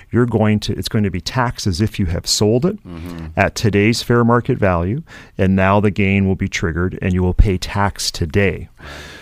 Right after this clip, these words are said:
Speaker 1: Now, two things are, uh, two things are bad <laughs> about that. If
Speaker 2: Yeah.
Speaker 1: you, if you gift a ho-, the cottage to somebody at zero, uh, or they paid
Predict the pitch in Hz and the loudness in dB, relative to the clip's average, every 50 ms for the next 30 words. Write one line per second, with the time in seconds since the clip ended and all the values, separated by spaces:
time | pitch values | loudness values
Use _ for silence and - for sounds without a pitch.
0 | - - _ _ - 120 113 107 104 - - _ _ _ _ - - - - - | -20 -20 _ _ 2 4 6 6 4 2 0 _ _ _ _ -20 -20 -20 -20 -20
1 | - - - - - - - - - - 180 185 - 170 151 143 131 107 120 110 | -20 -18 -14 -14 -14 -14 -10 -8 4 4 4 6 8 6 8 8 8 6 6 6
2 | 104 101 101 - - _ - - 101 95 95 92 92 90 90 90 - - - - | 6 4 4 2 -2 _ 0 2 2 4 2 2 2 2 0 0 -2 -6 -8 -2
3 | - 139 139 - 147 127 107 113 101 87 107 104 107 113 113 113 101 113 123 113 | -2 0 2 4 4 4 6 4 2 4 4 4 6 6 6 6 6 6 4 6
4 | 107 107 120 127 104 104 117 - - - 117 107 - 117 120 117 113 - - 113 | 4 6 6 6 6 4 0 -2 -4 -2 -2 -2 2 2 2 2 2 2 0 0
5 | - - 120 110 98 90 90 - 147 160 160 - - - - - - - - - | 2 2 2 2 2 0 4 6 6 6 6 2 -6 -6 -6 -6 -10 -10 -2 0
6 | 101 98 90 90 - - _ 101 95 92 - - 127 120 113 113 110 - - - | 0 0 0 -2 -4 -6 _ -2 -2 -2 2 4 4 6 6 4 2 0 -2 -4
7 | - - - 117 107 98 101 98 98 - - 90 87 90 87 82 82 98 113 120 | -4 0 2 2 4 4 2 0 0 -2 -2 -2 -2 -2 -2 -2 2 2 4 4
8 | 117 101 85 78 82 92 - - - - - - - - - - - - - - | 4 2 2 2 0 -2 -4 -10 -20 -20 -20 -20 -20 -20 -18 -18 -20 -20 -4 0
9 | 107 101 101 98 95 95 92 90 90 92 92 - - - - - - - 104 98 | 2 4 4 6 4 4 4 4 2 2 0 -2 -4 -8 -16 -10 -2 0 2 4
10 | 98 101 95 - - 110 120 113 110 107 104 90 92 | 4 2 6 6 6 6 6 6 6 4 2 0 -4